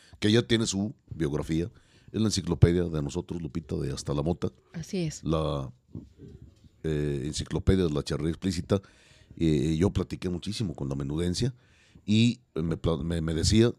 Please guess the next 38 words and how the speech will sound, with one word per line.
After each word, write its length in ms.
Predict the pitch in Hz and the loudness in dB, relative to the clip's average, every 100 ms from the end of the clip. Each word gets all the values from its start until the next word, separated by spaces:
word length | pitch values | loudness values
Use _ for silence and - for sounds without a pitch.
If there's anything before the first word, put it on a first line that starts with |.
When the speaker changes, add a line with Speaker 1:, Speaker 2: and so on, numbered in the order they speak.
| - | -8
Speaker 1:
que 300 | 78 76 76 - | -4 -2 -2 -4
no 220 | 87 120 | 0 2
sabía 400 | 120 98 113 113 | 2 4 4 4
que 100 | 92 | 2
el 160 | 82 | -2
to-, 180 | - 98 | -2 -2
lo, 520 | 87 80 76 73 71 | -2 -4 -4 -6 -6
lo 160 | 69 73 | -6 -8
jugado 320 | 71 73 113 | -6 2 2
que 80 | 139 | 2
estaba 240 | - 104 104 | 0 2 2
el 80 | |
toro 220 | 85 117 110 | 6 4 6
cebú 260 | 92 - | 6 8
que 80 | - | 10
sale 260 | - 120 113 | 10 10 8
en 80 | |
esa 200 | 110 113 | 0 0
película 420 | - 95 - 135 101 | 2 2 4 2 0
de 60 | |
San 120 | 82 | -2
Miguel 280 | 82 85 101 | -4 -4 -2
el 100 | 117 - | -4 -6
Alto. 360 | - - 139 - - - - - - | -12 -6 -6 -8 -20 -20 -20 -20 -6
Un 100 | 117 | -4
toro, 240 | 123 120 | 2 4
un 180 | 110 107 | 4 2
toro 180 | 123 120 | 0 2
cebú 400 | 104 113 120 104 | 6 10 10 10
de 220 | 95 90 | 8 4
cone-, 300 | - 90 110 | 0 -4 -4
como 200 | - 69 | -6 -14
decimos 340 | - - 87 82 | -14 -10 -6 -2
en 120 | 87 | 0
el 100 | 87 | 2
ambiente 300 | 87 95 90 | 4 4 4
de, 140 | 95 95 | 4 4
de 380 | 87 87 90 | 2 0 0